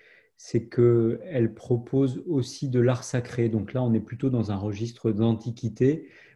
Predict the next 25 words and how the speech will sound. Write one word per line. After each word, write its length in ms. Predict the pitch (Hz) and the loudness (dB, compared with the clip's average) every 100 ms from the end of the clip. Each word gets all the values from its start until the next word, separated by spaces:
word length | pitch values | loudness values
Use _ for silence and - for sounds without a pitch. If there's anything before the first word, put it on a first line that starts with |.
| _ 117 | _ 2
d'objets 380 | 117 117 110 | 4 4 4
anciens, 600 | 113 110 - 123 131 151 - _ _ _ - | 2 0 -4 -2 -2 -4 -12 _ _ _ -8
euh, 560 | 135 110 110 110 107 104 | 0 2 4 2 2 -2
de, 260 | 101 107 104 | -2 -2 -2
de, 300 | 104 104 98 | -2 -2 -2
de, 180 | 101 | -2
de 120 | 98 104 | -4 -6
pièces 520 | - 123 120 - 110 | 0 2 2 -4 -6
d'art 380 | 104 98 113 - | -4 -2 -4 -4
sacré 500 | 110 107 - 117 113 | -8 -4 2 4 4
de 140 | 110 | 2
différentes 880 | 104 107 104 113 95 110 104 _ _ _ _ _ _ _ | 0 -6 -6 -6 -2 -4 -4 _ _ _ _ _ _ _
traditions, 960 | - 113 110 107 - - 113 113 107 | -2 -2 -2 -8 -6 0 2 2 -2
euh, 60 | 98 | -4
spirituelles, 680 | - 127 107 104 - 131 131 | -6 -4 -4 -4 -2 2 2
mais 180 | 117 | 2
beaucoup 360 | 104 110 120 120 | 0 -2 -2 -2
tournées 560 | 117 107 110 123 135 - _ _ _ - | -2 -2 2 2 0 -6 _ _ _ -16
vers 260 | 101 107 101 | -6 -4 0
l'Orient, 580 | 107 98 101 107 110 113 | 0 0 0 0 0 0
l'Asie, 500 | 104 98 95 101 104 | 0 -2 -4 -6 -4
l'art 200 | 101 95 | -4 -6
bouddhique 480 | 98 104 107 - 233 | -6 -8 -10 -12 -6
et 80 | 110 | -4
l'art 440 | 104 101 113 | -4 -6 -10